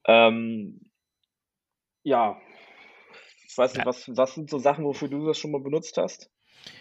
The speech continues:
Speaker 2: M S Config natürlich, um den Systemstart etwas zu beschleunigen, also einfach die Programme, die sich beim Start öffnen, auszuwählen und wirklich, ähm, ja, zu steuern, dass da nicht so viel auf einmal geladen wird und, ähm, den Taskmanager immer, wenn sich ein Programm aufhängt. Also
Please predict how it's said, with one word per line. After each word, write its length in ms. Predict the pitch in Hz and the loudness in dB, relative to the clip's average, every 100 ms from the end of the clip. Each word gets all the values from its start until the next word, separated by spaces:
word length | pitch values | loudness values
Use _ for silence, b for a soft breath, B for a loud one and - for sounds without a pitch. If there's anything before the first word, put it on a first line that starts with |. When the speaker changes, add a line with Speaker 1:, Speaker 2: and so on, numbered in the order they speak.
| B B | B B
Speaker 2:
M 200 | - 123 | 0 2
S 160 | 131 - | 2 4
Config 380 | 143 151 160 143 | 4 6 4 4
natürlich, 440 | 131 - 151 156 | 2 4 2 4
um 120 | 143 | 2
den 120 | 143 135 | 2 0
Systemstart 680 | 135 - 139 151 - 139 | -6 0 0 2 4 4
etwas 280 | 113 - 139 | 4 0 -4
zu 120 | - | -4
beschleunigen, 640 | 143 - 131 135 147 139 139 | -8 -4 2 2 2 0 0
also 160 | 117 | 2
einfach 320 | 92 110 110 - | 2 0 -2 -4
die 400 | 117 117 120 - | -4 -2 -2 -4
Programme, 440 | - 120 120 131 | -8 4 4 4
die 80 | 123 | -6
sich 160 | 123 | -8
beim 140 | 120 120 | -6 -4
Start 380 | - 120 127 - | 6 8 8 6
öffnen, 320 | - 123 71 | -2 -2 2
auszuwählen 840 | 104 135 - 131 131 131 131 123 | 2 0 -4 -6 0 2 2 0
und 180 | 107 110 | -4 -8
wirklich, 440 | - 127 127 - - | -6 -6 -8 -14 -4
ähm, 360 | 117 120 117 B B B B B | -4 -2 -6 B B B B B
ja, 200 | 113 117 | 4 4
zu 140 | - 131 | 4 -4
steuern, 440 | - 131 143 143 | 6 10 10 8
dass 120 | 139 | 2
da 120 | 123 | 0
nicht 160 | 123 135 | -2 -6
so 80 | 131 | -10
viel 200 | - 127 | -2 2
auf 140 | 120 | 2
einmal 320 | - 123 147 | 0 -2 0
geladen 600 | 147 139 131 143 151 143 135 | 0 4 4 4 0 -10 -6
wird 280 | 143 - | -6 -6
und, 380 | - 117 117 113 | -10 -8 -8 -6
ähm, 200 | 101 110 | -6 -4
den 160 | 104 107 | -6 -8
Taskmanager 640 | - 113 - 110 107 104 | -4 -4 -4 -10 -8 -6
immer, 200 | 92 110 | -6 -6
wenn 160 | 107 107 | -8 -12
sich 100 | 113 | -18
ein 100 | 110 | -18
Programm 400 | - - 101 95 | -18 -10 -10 -6
aufhängt. 600 | 73 - - 95 101 - | -10 -10 -14 -14 -14 -14
Also 220 | 104 | -10